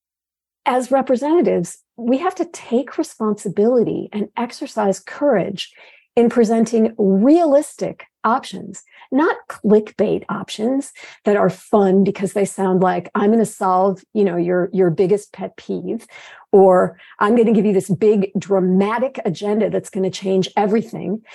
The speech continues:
Mostly, I'm probably gonna give you something boring that might involve negotiating with someone that you think is an enemy, like your least favorite energy company, but that actually might make us progress towards new solutions around energy sources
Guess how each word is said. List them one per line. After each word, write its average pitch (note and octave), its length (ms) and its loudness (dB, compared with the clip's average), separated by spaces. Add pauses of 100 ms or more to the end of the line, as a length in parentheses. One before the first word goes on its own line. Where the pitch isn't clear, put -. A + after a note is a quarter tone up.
(140)
Mostly, E4 360 2
I'm D4 160 2
probably D4+ 460 0
gonna A3+ 240 2
give B3 180 -2
you D4+ 80 -2
something G3 640 -4
boring F#3+ 500 0 (640)
that A3 180 0
might A3 280 4
involve A3 640 0
negotiating A#3 680 0
with F#3+ 160 -4
someone A3+ 460 -2
that G#3+ 160 -2
you F#3+ 220 0
think C4+ 260 -6
is G3 140 -2
an G3 100 -2
enemy, G#3+ 400 -2
like F#3+ 240 -4
your F#3+ 160 2
least G#3+ 480 -2 (100)
favorite G#3+ 520 0
energy F#3+ 360 -2
company, B3 560 -4 (480)
but A3+ 120 0
that B3 260 0
actually C4+ 580 0
might A3+ 320 0
make G#3+ 380 0
us G3 380 -4 (200)
progress B3 720 -2
towards F#3+ 480 2
new G#3 260 4
solutions G#3 580 0
around D#3+ 320 -6
energy B3+ 300 2
sources G#3 540 -2